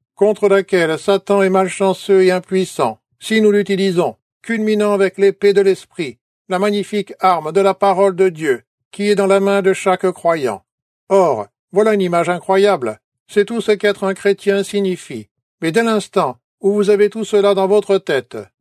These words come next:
et où vous reconnaissez votre position élevée en Christ, et où vous voyez les ressources d'une vie chrétienne efficace, et où vous savez que vous ne manquez de rien, dès lors vous faites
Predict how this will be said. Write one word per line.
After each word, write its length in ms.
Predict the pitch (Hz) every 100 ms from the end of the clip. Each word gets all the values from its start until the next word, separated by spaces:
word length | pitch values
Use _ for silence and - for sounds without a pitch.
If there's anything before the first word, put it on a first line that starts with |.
| _ -
et 120 | 190
où 160 | 214 214
vous 140 | 202
reconnaissez 580 | 208 196 208 202 - 196
votre 300 | 190 196 190
position 680 | 214 214 202 185 - 170
élevée 300 | 185 208 196
en 160 | 202 196
Christ, 480 | - 196 156 - 120 107 _ _
et 140 | 165 185
où 160 | 214 214
vous 160 | 220
voyez 320 | 202 202 180
les 80 | 170
ressources 560 | 175 202 - 214 180 -
d'une 280 | 190 196 190
vie 160 | 196
chrétienne 440 | 190 196 185 196 196
efficace, 640 | - 202 - 160 123 - 110 _ _ _
et 120 | 196
où 100 | 220
vous 160 | 208 214
savez 520 | - 202 156 143 110 _ _ _
que 80 | 208
vous 160 | 196 214
ne 100 | 202
manquez 360 | 196 190 202
de 80 | 190
rien, 340 | 185 175 123 104 _ _ -
dès 100 | 202
lors 240 | 196 160
vous 140 | 156 196
faites 420 | 190 156 -